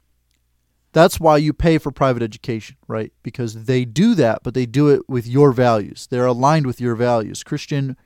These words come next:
Catholic values, right? So that's why you pay that, that, that premium for it, because they are aligned and run parallel with what you believe in and what you respect.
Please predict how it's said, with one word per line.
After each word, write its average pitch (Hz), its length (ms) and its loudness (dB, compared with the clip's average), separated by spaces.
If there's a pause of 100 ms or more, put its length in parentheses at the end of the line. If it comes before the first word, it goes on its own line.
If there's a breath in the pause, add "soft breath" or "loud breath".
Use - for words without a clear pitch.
Catholic 135 420 -4
values, 117 640 -2 (380)
right? 120 260 -2 (540 soft breath)
So 143 380 2 (220)
that's - 240 -2
why 151 100 0
you 135 140 -2
pay 135 220 -2
that, 120 280 -2
that, 123 180 -4 (100)
that 127 260 -8
premium 131 460 -2
for 104 300 -12
it, - 100 -20
because 113 300 -12
they 139 260 -4
are 135 140 -2
aligned 123 500 -4
and 110 220 -6
run 117 160 -4
parallel 113 480 -4
with 117 120 -12
what 113 120 -6
you 139 180 -2
believe 127 380 -2
in 113 80 -4
and 113 100 -6
what 113 140 -8
you 131 120 -6
respect. 113 600 -4